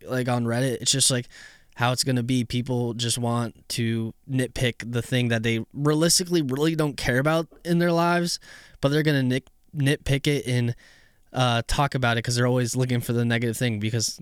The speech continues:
like I said, they wanna, they wanna feel seen and they wanna come together on something. And, and that's perfectly fine. You know, uh, crit-, criticism is great and stuff like that, but I agree with Josh, if you're, like, instantly going to the,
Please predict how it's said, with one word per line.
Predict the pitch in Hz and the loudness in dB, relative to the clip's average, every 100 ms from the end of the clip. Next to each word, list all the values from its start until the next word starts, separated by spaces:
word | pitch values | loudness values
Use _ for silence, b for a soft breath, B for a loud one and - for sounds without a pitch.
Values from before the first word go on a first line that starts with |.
| - | -16
like | 76 107 110 | -8 -8 -6
I | 117 | -8
said, | - 85 - - | -6 -8 -10 -10
they | 110 | -2
wanna, | 113 110 104 - | 0 0 -4 -2
they | 117 | 0
wanna | 127 131 | 2 0
feel | - 123 | -2 -2
seen | 113 113 113 | 0 0 0
and | 110 107 | 0 0
they | 107 | 0
wanna | 110 107 107 b b b b - | 0 0 -2 b b b b -2
come | 131 123 | 0 0
together | 120 117 113 113 | 0 0 2 0
on | 107 | -2
something. | - 98 98 | -2 -4 -4
And, | 151 190 - | 0 0 2
and | 220 | 2
that's | 226 220 | 2 0
perfectly | - 240 226 208 208 | 2 2 2 0 0
fine. | 214 180 107 139 | 0 0 0 2
You | 170 | 4
know, | 175 147 | 2 -2
uh, | 131 120 156 - | -12 -12 -10 0
crit-, | 180 180 - - | 2 2 -4 -2
criticism | 208 208 202 208 196 202 | 2 4 2 2 2 4
is | 185 156 | 2 2
great | 160 170 - B B B B B | 2 2 -2 B B B B B
and | 147 | 0
stuff | - 151 | 2 2
like | 147 | 2
that, | 143 | 2
but | 127 120 - 139 | 2 -2 -2 -2
I | |
agree | 156 165 160 | 4 4 4
with | 143 | 4
Josh, | 151 143 123 | 2 2 0
if | 131 | 0
you're, | 131 | 2
like, | 127 123 | 2 0
instantly | 143 143 - 139 131 127 120 B B B B B _ - | 2 2 4 4 2 2 0 B B B B B _ 0
going | 143 135 135 | 2 2 0
to | - 131 | 0 0
the, | 123 117 110 110 | 2 2 0 -2